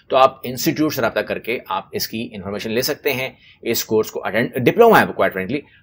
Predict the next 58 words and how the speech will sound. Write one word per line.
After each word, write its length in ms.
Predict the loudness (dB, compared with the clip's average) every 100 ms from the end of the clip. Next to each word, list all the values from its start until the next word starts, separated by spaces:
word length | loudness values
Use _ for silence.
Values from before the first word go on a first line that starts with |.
| 0
आप 220 | 2 2
डिप्लोमा 340 | -4 -2 0
भी 80 | 0
कर 100 | 0
सकते 320 | -2 -4 -4
हैं 200 | -4 -4
और 260 | -6 -4 -2
आप 180 | -2 -2
सीख 420 | -4 -2 0 0 -2
करके 360 | -4 -2 -4
अपनी 360 | -4 -8 -8 -6
आमदन 320 | -4 -2 -4
को 140 | -2 -4
शुरू 240 | -4 -4
में 180 | -4 -4
मान 200 | -2 -2
लीजिए 240 | -2 -2 -4
पचास 440 | -2 2 2 2 -8 _ -2
यूरो 220 | 0 0 -4 -8
कमाएंगे, 420 | -4 -4 -6 -10 _ -20 _
बाद 220 | 0 0 0
में 140 | -4
आप 80 | -6
सात 240 | 0 0
सौ 160 | 2 6
यूरो 140 | 8
भी 80 | 8
कमा 180 | 4 0
सकते 280 | -2 -6 -6
हैं। 120 | -4
जिस 140 | -2
दिन 100 | 2
आप 80 | 0
सात 300 | 2 4 4
सौ 100 | 4
यूरो 140 | 2 2
कमाना 160 | -2
शुरू 160 | -6 -4
कर 160 | -2 0
दें 140 | -2 -8 _ -20 -4
तो 60 | -2
उस 240 | 2 2
दिन 140 | 2 0
आप 240 | 0 -2 -2
हमारे 240 | -2 -2
ऑफिस 240 | -4 -4
से 60 | -2
राब्ता 220 | -2 0
करते 280 | -2 -4 -4
हैं 160 | -6 2
या 160 | 2
खुद 240 | 4 6 6
राब्ता, 260 | 4 2 0
या 100 | 0
खुद 320 | 2 0 0 _ _ _
आप 360 | 0 4 4 2
जो 100 | -6
है 200 | -4